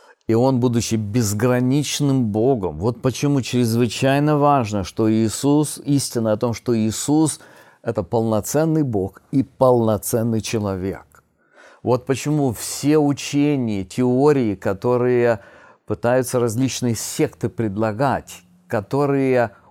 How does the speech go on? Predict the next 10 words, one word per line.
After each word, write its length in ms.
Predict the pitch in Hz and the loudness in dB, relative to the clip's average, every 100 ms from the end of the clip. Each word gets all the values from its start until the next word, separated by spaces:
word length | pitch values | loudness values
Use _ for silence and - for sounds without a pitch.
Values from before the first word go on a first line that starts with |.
| _ | _
уменьшают 920 | 151 143 139 123 - - 170 170 151 117 | 0 2 2 0 -4 -2 2 4 2 0
божественность 1080 | 104 120 98 131 180 - - 135 113 - - | -2 -2 0 0 0 -2 -6 -4 -4 -4 -2
или 200 | 139 131 | 0 0
человечность 920 | - 143 139 131 135 127 - 110 - | 2 2 4 2 2 -2 -4 -6 -4
Христа, 400 | 113 107 - 95 | -4 -4 -2 -2
являются 560 | 98 107 123 123 - 113 | -2 0 0 0 -2 -4
еретическими 920 | 101 117 113 - 139 - 135 - 139 | -2 -2 -2 -2 -4 -4 -8 -6 -2
учениями. 640 | 135 - 170 120 98 92 - - - - | -4 -2 -2 -2 -4 -6 -10 -20 -20 -2
Они 340 | 135 135 156 | 0 2 2
просто, 580 | 156 156 156 - 143 123 | 0 0 0 2 2 2